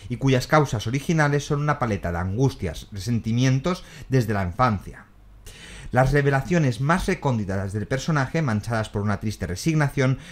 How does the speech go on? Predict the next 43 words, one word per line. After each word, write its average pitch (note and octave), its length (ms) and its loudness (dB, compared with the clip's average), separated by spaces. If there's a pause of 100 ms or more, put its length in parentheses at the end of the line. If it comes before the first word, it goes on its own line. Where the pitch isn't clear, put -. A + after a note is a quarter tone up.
se C#3+ 140 -2
remontan D#3 420 4
a D#3+ 60 6
los C3 180 4
motivos, A#2 540 0
a A2 40 0
la G2+ 120 2
nefasta G#2+ 520 2
relación G#2 480 0
que - 100 -2
tuvo B2+ 240 2
con A2+ 140 -2
sus G#2 180 -8
padres, - 520 2 (320)
más D3 160 0
que F3 120 -2
todo F3 320 2 (140)
con B2 160 2
su A2+ 160 0
odiada A2+ 400 4
madre. F2 400 -4 (520)
La B2 120 2
absoluta C#3+ 460 4
falta D3 360 2
de G2+ 140 -2
contención D3 680 2
en F#2+ 100 2
un C3 140 2
hogar A2+ 360 2
inexistente, A#2 800 -2
con B2+ 120 4
una A2 160 2
figura A2 380 0
paterna G#2 480 0
totalmente A#2+ 580 0
desdibujada B2 760 0 (340)
y C3 120 4
un D3 100 6
rencor D3 420 6
materno G#2+ 560 2
inexplicable C#3+ 800 0
pero A2+ 160 0
entendible, B2+ 640 2